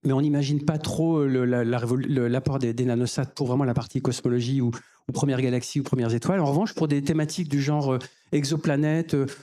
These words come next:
photométrie des étoiles, euh, très précises, et cetera, bah, il y avait PicSat, hein, qui, qui a été envoyé par l'Observatoire de Paris il y a, il y a quelques années, qui a,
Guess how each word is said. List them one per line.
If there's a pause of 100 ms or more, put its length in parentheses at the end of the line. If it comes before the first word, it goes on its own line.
(120)
photométrie
des
étoiles,
euh,
très
précises,
et
cetera,
bah,
il
y
avait
PicSat,
hein,
qui,
qui
a
été
envoyé
par
l'Observatoire
de
Paris
il
y
a,
il
y
a
quelques
années, (920)
qui
a,